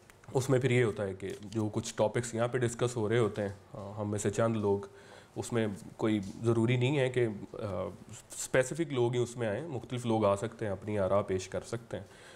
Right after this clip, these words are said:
तो उसको फिर हम, अ, YouTube चैनल पर और Facebook पर, अ, ऑनलाइन ले जाते हैं। आखिर में मैं शुक्रिया अदा करता हूँ, अ, अल-मौरिद के चेयरमैन साहब डॉक्टर साजिद हमीद साहब का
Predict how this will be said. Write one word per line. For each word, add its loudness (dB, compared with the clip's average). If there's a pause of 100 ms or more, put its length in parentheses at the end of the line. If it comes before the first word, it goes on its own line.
(120)
तो -2
उसको 2
फिर -2
हम, -6 (340)
अ, -10
YouTube 2
चैनल 2
पर 0
और 0
Facebook -4
पर, -4 (560)
अ, -10
ऑनलाइन 2
ले -6
जाते -10
हैं। -12 (720)
आखिर 0
में 2
मैं 0
शुक्रिया 0
अदा 4
करता -2
हूँ, 2
अ, -4 (300)
अल-मौरिद 2 (440)
के 0
चेयरमैन 2
साहब -2
डॉक्टर -2
साजिद 2
हमीद 2
साहब -4
का -10